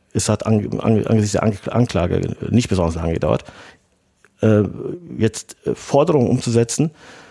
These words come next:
die für, äh, die Zukunft gelten, für jedes Verfahren, halte ich einfach für, äh, rechtsstaatlich für skandalös.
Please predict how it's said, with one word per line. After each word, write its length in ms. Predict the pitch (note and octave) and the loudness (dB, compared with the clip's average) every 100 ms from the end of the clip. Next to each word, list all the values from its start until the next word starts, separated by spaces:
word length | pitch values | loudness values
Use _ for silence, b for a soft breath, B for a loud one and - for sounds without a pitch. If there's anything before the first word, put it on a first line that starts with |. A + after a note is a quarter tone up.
| B B - | B B 0
die 160 | C#3 | 0
für, 680 | C3+ - C3 A2+ G#2 - - - _ _ _ _ - | 0 0 4 4 2 -2 -10 -18 _ _ _ _ -10
äh, 340 | G2+ G#2 F#2 | -4 -2 0
die 200 | F#2+ A#2 | 0 -2
Zukunft 360 | - B3+ A3 B2+ | 0 0 2 2
gelten, 360 | D2 G#1+ - - | 0 0 -4 -4
für 140 | C#3+ | 0
jedes 280 | E3 A3+ - | 2 2 0
Verfahren, 480 | G#2+ - C#2 - - _ _ _ b b b - | -6 -4 -6 -6 -12 _ _ _ b b b -6
halte 220 | - G2 | -4 -2
ich 120 | - | -2
einfach 180 | G2+ A2 | -2 -4
für, 500 | - - A2+ G#2 - | -4 0 4 4 2
äh, 340 | - - C3+ A#2+ | -2 -4 -4 -2
rechtsstaatlich 560 | A#2 - A#2+ A2+ A2+ | -4 -2 -4 -2 -4
für 160 | - A#2+ | -4 -6
skandalös. 720 | - B2 C3 D#3+ G3 - | -2 0 2 2 2 0